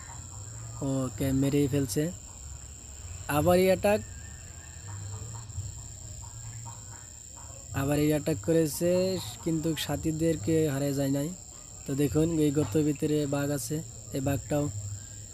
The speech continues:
দেখতে থাকেন, এই বাঘটাও এই যে পাশে জুত করে বসে আছে, আহ, attack করেছে। ইতিমধ্যে ধরে ফেললো, মার ছক্কা। কিন্তু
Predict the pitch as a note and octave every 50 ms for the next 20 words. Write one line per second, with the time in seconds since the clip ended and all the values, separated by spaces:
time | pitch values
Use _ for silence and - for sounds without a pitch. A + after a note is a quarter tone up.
0 | - - - - - C#3 D3 C3+ - D3+ C#3 C#3+ C#3+ D#3 E3 G3+ - - - D3+
1 | C#3+ C3 C3+ C3+ C3+ - - D3 C#3+ D3 D#3 - - - - - - - - -
2 | D#3 D3 D3 C#3+ C#3+ C#3+ C#3 C#3 C#3+ C#3 D3 C#3+ C#3 - - - D3+ D3 D3 C#3
3 | C3+ C#3+ D3+ C#3+ - - - D#3+ D#3 D3 C3 C#3 C3+ - - D3+ D3+ C#3+ C3 -
4 | D#3 F3 G3+ - - - - - - - - D3 D3 C#3+ C3+ B2+ A#2+ A2 A2+ A#2
5 | - - - - C3+ G#2+ D3 C#3 - - - B2+ B2 A#2+ - - B2+ - - -
6 | - - - - D#3 C#3+ - E3+ E3 D#3+ E3 C#3+ D3 D3+ D#3+ D3 D#3+ D#3+ D#3+ E3+
7 | F#3 G#3+ - - - - - - - F3 E3+ F3 F3+ F#3 G3 G#3 A3 A3+ A#3+ C4
8 | C#4+ C#4 - - - - D3 C#3 C3 - - - - - - - B2+ B2 A#2+ A#2
9 | A2+ - - - - - - - - - - - - - - - - - - -
10 | - - - C#3 C3+ - D3 C#3+